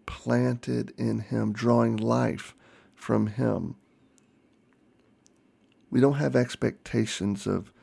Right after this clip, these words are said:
uh, what God owes us or what life owes us. Our expectation is Christ, in Him alone,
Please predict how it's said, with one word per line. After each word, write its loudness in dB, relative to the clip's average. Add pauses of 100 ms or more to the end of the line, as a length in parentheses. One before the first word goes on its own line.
(760)
uh, -8 (720)
what 0
God 4
owes 2
us -4
or 0
what 2
life 0
owes 0
us. -8 (2750)
Our 4
expectation 0 (760)
is 0 (280)
Christ, -8 (460)
in 2
Him 4
alone, 0